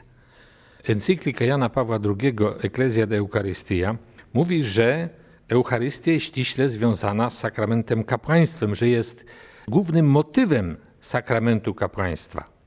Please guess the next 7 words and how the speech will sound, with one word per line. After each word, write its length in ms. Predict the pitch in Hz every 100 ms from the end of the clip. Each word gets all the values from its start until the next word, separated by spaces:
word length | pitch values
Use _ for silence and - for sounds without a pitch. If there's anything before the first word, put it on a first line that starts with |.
| - -
i 100 | 123
została 540 | 123 - 175 165 151 - - - - _ _ - -
ustanowiona 680 | 127 - 131 135 127 160 135
razem 540 | 107 120 151 156 165 160 -
właśnie 400 | 104 - 131 131
z 100 | -
sakramentem 640 | 107 - 101 98 - 104